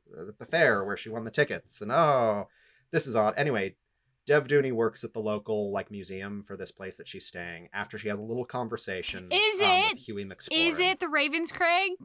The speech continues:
Speaker 2: place? Is it the Ravens-,
Speaker 1: Ah, no.
Speaker 2: Fuck.
Speaker 1: Um, that
Speaker 2: Fuck.
Speaker 1: place is mentioned, and she's supposed to go for a ceilidh.
Speaker 2: Okay.
Speaker 1: Um, she, she likes writing ceilidh. Ceilidhs are cool. She skips the ceilidh,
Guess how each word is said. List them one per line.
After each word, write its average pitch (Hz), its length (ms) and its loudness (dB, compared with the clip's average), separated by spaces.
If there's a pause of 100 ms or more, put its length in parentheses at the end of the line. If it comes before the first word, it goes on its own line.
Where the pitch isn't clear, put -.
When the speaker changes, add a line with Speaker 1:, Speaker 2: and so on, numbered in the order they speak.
(200)
Speaker 2:
place? 403 560 0 (160)
Is 294 180 -6
it 349 100 -8
the 330 80 -10
Ravens-, 359 320 -2 (680)
Speaker 1:
Ah, 135 300 8 (320)
no. 131 300 6
Speaker 2:
Fuck. - 260 2 (160)
Speaker 1:
Um, 123 380 8
that 143 320 8
Speaker 2:
Fuck. - 180 -8
Speaker 1:
place 131 240 6
is 127 140 4
mentioned, 120 360 0
and 110 140 -2
she's - 240 -2
supposed 110 320 -2
to 127 80 -6
go 113 160 4
for 107 180 -6
a - 60 -4
ceilidh. 98 440 -4
Speaker 2:
Okay. 143 360 -18
Speaker 1:
Um, 98 200 -4
she, - 120 -12 (140)
she - 180 -12
likes 120 240 2
writing 117 240 4
ceilidh. 95 380 -6
Ceilidhs 107 300 0
are 104 40 -6
cool. - 300 -6
She - 140 -10
skips - 340 -8
the - 80 -14
ceilidh, 78 480 -6